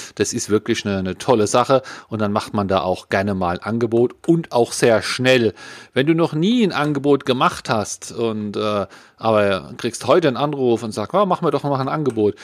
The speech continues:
Ja, dann überlegst du, wie soll das aussehen? Du googelst dir was zusammen. Es ist vielleicht das Erste, wo du schreibst. Und glaub mir, du hast da einen hohen, ja, Lern-, Lernkurve, wenn du einfach mal anfängst, eins zu machen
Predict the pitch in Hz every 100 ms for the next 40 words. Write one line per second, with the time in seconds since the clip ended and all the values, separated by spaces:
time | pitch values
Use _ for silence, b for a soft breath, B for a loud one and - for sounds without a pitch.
0 | B B 101 104 104 101 117 147 139 139
1 | 139 - 135 135 143 135 - 123 131 131
2 | 147 135 135 165 147 139 151 135 - 135
3 | 131 127 131 120 156 - 143 139 160 -
4 | - 143 - 151 135 139 - 113 120 127
5 | 135 - - B B B 127 117 107 110
6 | 117 110 110 110 110 - 110 101 98 135
7 | 139 127 113 b b b b b b 120
8 | 113 - 98 113 139 123 110 101 104 139
9 | 123 - 135 131 131 139 120 117 117 117
10 | 131 131 117 - 143 165 165 139 127 127
11 | 110 - 123 123 131